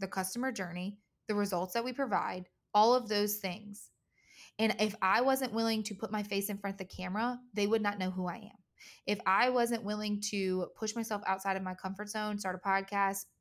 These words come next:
literally do goofy ass reels all, all the time, they wouldn't know who I am as well. So the question to you from this podcast the entire time is,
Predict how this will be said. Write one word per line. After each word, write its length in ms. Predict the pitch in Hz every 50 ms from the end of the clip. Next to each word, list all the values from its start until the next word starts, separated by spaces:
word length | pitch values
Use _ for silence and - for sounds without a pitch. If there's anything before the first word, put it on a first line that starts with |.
| _ _ -
literally 500 | 190 185 185 180 180 190 196 196 190 185
do 200 | 185 185 180 180
goofy 440 | 185 180 190 185 185 - - 196 185
ass 260 | 185 185 185 196 -
reels 340 | 196 185 185 180 180 175 -
all, 260 | - - 175 175 175
all 140 | 170 185 190
the 100 | 190 185
time, 480 | - - 180 160 160 175 196 220 233 233 -
they 200 | 196 185 196 196
wouldn't 280 | 196 196 196 185 185 190
know 160 | 185 185 185
who 120 | 185 185 170
I 120 | 170 156
am 160 | 123 - 156
as 140 | 165 165 -
well. 240 | - 101 - - - _ - - - -
So 220 | - - 247 233
the 100 | 208 226
question 400 | 220 - 262 277 302 302 339 320 269
to 120 | - 220
you 480 | 190 190 226 269 247 196 180 170 170 170 -
from 240 | - 220 214 226
this 140 | 240 254 254
podcast 680 | - 254 247 269 269 269 214 185 185 190 185 180 - - _ -
the 140 | 175 180 175
entire 360 | 175 185 - 226 262 226 208
time 320 | - 170 147 160 160 165 -
is, 260 | - 196 185 185 180